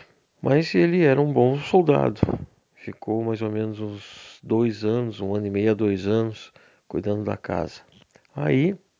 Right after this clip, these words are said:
foi transferido. E a mãe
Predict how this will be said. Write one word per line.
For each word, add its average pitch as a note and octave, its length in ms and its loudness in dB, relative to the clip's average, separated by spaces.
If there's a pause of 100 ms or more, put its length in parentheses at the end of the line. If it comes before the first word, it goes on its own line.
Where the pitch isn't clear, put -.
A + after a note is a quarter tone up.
foi F3+ 360 4
transferido. F3 720 2 (560)
E F3 80 -4
a G3+ 80 4
mãe G3 800 0